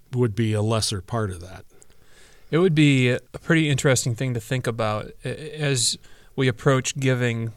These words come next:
Speaker 2: whether that's to an organization or the church or, or even just somebody on the street.
Speaker 1: Mm-hmm.
Speaker 2: If we think about Matthew twenty-five,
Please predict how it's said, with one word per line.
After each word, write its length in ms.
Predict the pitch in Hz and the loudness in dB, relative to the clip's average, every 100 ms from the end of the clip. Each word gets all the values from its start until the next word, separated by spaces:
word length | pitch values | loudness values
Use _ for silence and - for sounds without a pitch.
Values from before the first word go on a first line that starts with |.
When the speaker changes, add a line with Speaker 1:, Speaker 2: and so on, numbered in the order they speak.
| - | -8
Speaker 2:
whether 220 | 131 117 | -6 -2
that's 200 | 110 110 | -4 -4
to 100 | - | -6
an 80 | 117 | -6
organization 800 | 113 117 113 110 113 110 - 117 | -4 -6 -6 -6 -6 -6 -6 -8
or 120 | 107 | -8
the 120 | 107 | -8
church 400 | - 120 117 - | -8 -8 -6 -8
or, 80 | 107 117 | -10 -10
or 300 | 113 110 143 - - - | -12 -14 -16 -20 -20 -8
even 220 | 131 123 117 | -2 0 2
just 120 | 113 | 2
somebody 280 | 131 117 110 | 2 0 -4
on 140 | 107 | -6
the 80 | 104 | -4
street. 520 | - - 127 113 - - - | -4 -4 -6 -8 -12 -18 -12
Speaker 1:
Mm-hmm. 340 | 92 90 98 104 - | -10 -6 -6 -8 -6
Speaker 2:
If 180 | 113 | -4
we 80 | 127 | -2
think 220 | 110 135 | -2 -2
about 260 | 123 117 117 | -2 -4 -4
Matthew 320 | 127 127 127 117 | -2 0 0 -4
twenty-five, 800 | - 117 107 113 107 104 - | -4 -4 -4 -6 -6 -8 -14